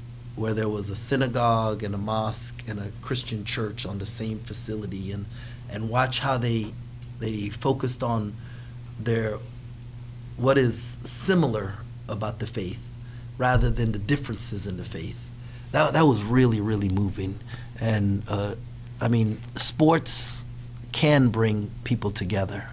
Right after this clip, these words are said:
And, um, so the, the whole thing,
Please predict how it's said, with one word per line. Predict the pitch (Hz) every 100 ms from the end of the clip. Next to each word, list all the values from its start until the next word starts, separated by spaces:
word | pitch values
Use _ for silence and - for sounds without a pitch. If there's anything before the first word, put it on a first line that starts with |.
| - -
And, | 110 113 104 101 -
um, | 110 101 101 104 104 - - - - - -
so | - 120 110 104 - - - - -
the, | - 120 123
the | - 135
whole | 170 160
thing, | 143 135 107 98